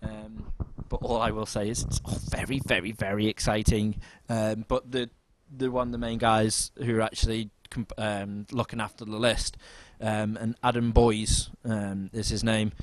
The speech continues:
and he was going on a, about how he's so surprised that basically this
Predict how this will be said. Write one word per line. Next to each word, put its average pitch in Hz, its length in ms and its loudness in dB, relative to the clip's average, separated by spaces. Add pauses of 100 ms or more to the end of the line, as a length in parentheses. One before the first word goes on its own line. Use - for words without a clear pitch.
(420)
and 110 240 2
he 131 160 2
was 127 140 0
going 113 280 2
on 107 160 2
a, 107 160 2 (240)
about 110 380 8
how 110 240 4
he's 107 180 -2
so 113 300 4
surprised 104 520 2
that 110 140 -4
basically 107 340 -4
this 101 240 -4